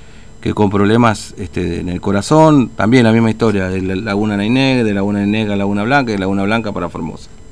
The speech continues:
O sea, un pasamano los hospitales de Formo-, del interior de la provincia, ¿no? Eh, al final de cuentas, todo bien para acá. O sea, si uno, eh, para ganar tiempo se viene directamente para acá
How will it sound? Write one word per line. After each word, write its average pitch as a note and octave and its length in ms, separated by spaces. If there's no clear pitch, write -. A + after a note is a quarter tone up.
O C3+ 80
sea, C#3+ 160
un C3+ 80
pasamano B2+ 640
los F#2+ 220
hospitales G2 460
de F#2+ 60
Formo-, F#2+ 340
del G2 160
interior G2 300
de G2 60
la F#2+ 100
provincia, F#2 500
¿no? A2+ 160
Eh, A#2 140
al A2 80
final B2+ 260
de C3 80
cuentas, E3 320
todo B2 200
bien A2+ 200
para A2 140
acá. C3 140
O A#2 40
sea, B2+ 140
si B2 120
uno, D#3 460
eh, G#2+ 360
para A2+ 200
ganar D#3 280
tiempo C#3+ 280
se A2 140
viene C3+ 200
directamente A#2+ 580
para A2 180
acá C3 460